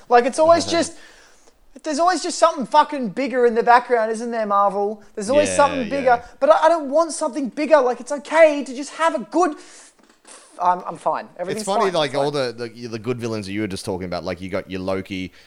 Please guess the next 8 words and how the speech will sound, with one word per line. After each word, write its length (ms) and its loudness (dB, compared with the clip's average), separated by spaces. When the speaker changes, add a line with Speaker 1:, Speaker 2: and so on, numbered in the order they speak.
Speaker 2:
Winter 260 -4
Soldier's 500 -2
another 240 -4
good 180 -8
villain. 320 -6
They're, 560 2
like, 200 0
anti-heroes. 920 -6